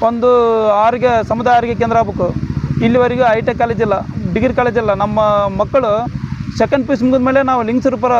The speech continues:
ಲಿಂಗಸೂರು ಕಡೆ ಮತ್ತು ದೂರದ ಊರ ಕಡೆ ನಾವು ಪ್ರಯಾಣ ಮಾಡ್ಬೇಕಾಯ್ತದೆ. ಅಕಸ್ಮಾತ್ ಬಡವರಿದ್ರೆ ಅವರು ಶಿಕ್ಷಣದಿಂದ ವಂಚಿತರಾಗಿ ಶಿಕ್ಷಣ ಮೊಟಕುಗೊಳಿಸಕತ್ತೀರಿ ಸರ್. ಇದರ ವಿರುದ್ಧ ನಾವು ಮಾತಾಡಕತ್ತೀವಿ ಸರ್.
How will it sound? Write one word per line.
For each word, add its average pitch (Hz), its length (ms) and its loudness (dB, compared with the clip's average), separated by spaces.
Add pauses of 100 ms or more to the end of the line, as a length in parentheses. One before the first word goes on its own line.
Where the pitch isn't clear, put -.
ಲಿಂಗಸೂರು 233 340 -2
ಕಡೆ 240 240 2
ಮತ್ತು 233 320 -2
ದೂರದ 240 220 2
ಊರ 240 160 0
ಕಡೆ 262 160 2
ನಾವು 233 140 0
ಪ್ರಯಾಣ 233 220 0
ಮಾಡ್ಬೇಕಾಯ್ತದೆ. 214 560 0 (600)
ಅಕಸ್ಮಾತ್ 233 600 0
ಬಡವರಿದ್ರೆ 233 800 0
ಅವರು 226 280 0
ಶಿಕ್ಷಣದಿಂದ 262 400 0
ವಂಚಿತರಾಗಿ 233 680 -2 (460)
ಶಿಕ್ಷಣ 269 260 0 (220)
ಮೊಟಕುಗೊಳಿಸಕತ್ತೀರಿ 220 760 -2
ಸರ್. 170 140 -4 (420)
ಇದರ 247 180 2
ವಿರುದ್ಧ 240 240 -2
ನಾವು 269 200 -2
ಮಾತಾಡಕತ್ತೀವಿ 226 560 -2
ಸರ್. 175 220 -2